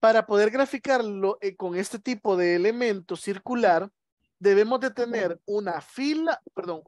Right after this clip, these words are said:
un, una columna con datos, ¿verdad? Con su columna homóloga de respuesta. O sea, es como que dijéramos la columna de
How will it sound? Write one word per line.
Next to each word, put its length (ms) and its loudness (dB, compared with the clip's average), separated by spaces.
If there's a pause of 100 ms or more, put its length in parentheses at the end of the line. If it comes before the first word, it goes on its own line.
un, 200 -14 (240)
una 300 -8
columna 540 -8
con 260 -10
datos, 720 0 (640)
¿verdad? 460 0 (1600)
Con 300 2
su 440 -4 (480)
columna 580 0
homóloga 920 0
de 140 -8
respuesta. 760 -6
O 80 -12
sea, 500 2 (800)
es 100 -10
como 240 -4
que 160 0
dijéramos 800 -4
la 280 -2
columna 580 -2
de 320 0